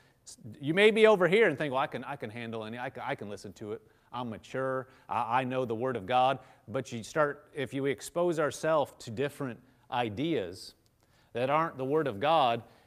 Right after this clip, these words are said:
it starts shifting our perception little by little.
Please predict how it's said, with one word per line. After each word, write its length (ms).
it 180
starts 380
shifting 480
our 100
perception 600
little 240
by 200
little. 380